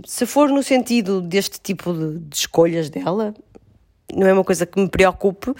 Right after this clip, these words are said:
porque, porque é uma escolha. Pronto, eu vou tentar sempre ajudá-la o mais possível, sobretudo, ah, nas questões de aceitação do resto da sociedade, porque por muito que se batalhe e por muito que,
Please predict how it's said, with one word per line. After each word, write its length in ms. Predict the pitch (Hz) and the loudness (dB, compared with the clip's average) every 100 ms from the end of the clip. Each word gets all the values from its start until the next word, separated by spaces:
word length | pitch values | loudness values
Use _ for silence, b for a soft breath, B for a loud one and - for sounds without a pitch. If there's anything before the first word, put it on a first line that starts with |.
| B B B _ - | B B B _ -4
porque, 500 | 202 196 - 214 214 - | -2 -2 2 4 4 0
porque 320 | - - 269 | -16 -2 2
é 0 | |
uma 100 | 302 | 2
escolha. 420 | - 403 440 277 - | 0 -2 -2 -4 -4
Pronto, 220 | 247 262 | -4 -2
eu 60 | 190 | -2
vou 100 | 175 | 0
tentar 260 | 180 175 | 2 2
sempre 220 | 185 185 190 | 0 -2 -2
ajudá-la 640 | 180 180 196 175 160 156 | 0 2 2 2 -2 -4
o 100 | 156 | -2
mais 220 | 165 170 | 0 0
possível, 560 | - - 185 175 226 339 B B B B | -2 -4 0 2 2 2 B B B B
sobretudo, 840 | - 240 208 214 233 220 185 170 - - | -2 2 2 2 4 6 6 4 2 2
ah, 240 | 165 156 | 4 4
nas 220 | 170 175 | 4 2
questões 320 | - - 208 | 0 2 2
de 60 | 170 | 2
aceitação 720 | 196 202 196 196 - 208 185 | 2 2 2 0 2 2 2
do 80 | 170 | 2
resto 300 | 175 175 - | 0 0 -4
da 40 | 160 | -8
sociedade, 540 | - 175 180 170 156 | -4 -2 2 0 0
porque 340 | - 160 - - | -8 -14 -14 -14
por 160 | - 185 | -6 -2
muito 400 | 202 190 - 170 | 0 0 -2 -10
que 140 | - | -8
se 140 | - 170 | -6 -2
batalhe 500 | 175 165 170 165 160 | 0 2 0 0 -4
e 60 | |
por 180 | 151 160 | -6 -4
muito 300 | 165 160 151 | -4 -4 -8
que, 640 | - 156 151 143 143 143 | -12 -8 -6 -6 -8 -10